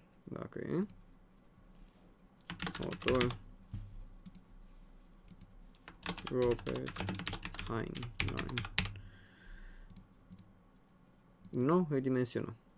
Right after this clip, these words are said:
A, fel și aici. Ok. Hai să dăm și un preț, totuși. Doisprezece euro.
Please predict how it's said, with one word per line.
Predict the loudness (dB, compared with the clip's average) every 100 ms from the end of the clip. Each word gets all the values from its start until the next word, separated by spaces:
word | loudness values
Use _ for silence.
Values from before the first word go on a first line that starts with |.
| -20 -18 -10 -4
A, | -2
fel | 0
și | 0 -2
aici. | -8 -12 -14 -18 -18 -20 -20 -20 -20 -20 -20 -20 -20 -20 -20 -20 -20 -20 -20 -20 -20 -20 -20 -20 -20 -20 -20 -16 2 6
Ok. | 8 8 6 0 -20 -20 -20 -20 -20 -20 -18 -20 -20 -20 -20 -20 -20 -20 -20 -20 -20 -6
Hai | -2
să | 0 6
dăm | 6
și | 6
un | 4
preț, | 6 6 6
totuși. | 2 -2 2 2 0 -4 -10 -10 -12 0
Doisprezece | 6 6 10 8 8
euro. | 6